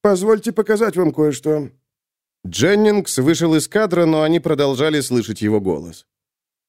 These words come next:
«Подозрения возникли у меня уже после первичного осмотра тела.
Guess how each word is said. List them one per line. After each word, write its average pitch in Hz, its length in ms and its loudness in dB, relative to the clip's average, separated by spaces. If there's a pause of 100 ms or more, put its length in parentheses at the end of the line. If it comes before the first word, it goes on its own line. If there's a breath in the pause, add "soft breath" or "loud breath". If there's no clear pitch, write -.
(140)
«Подозрения 208 680 2
возникли 196 440 0
у 208 100 2
меня 220 240 0
уже 214 220 0
после 196 320 -2
первичного 208 640 0
осмотра 202 460 -2
тела. 180 420 0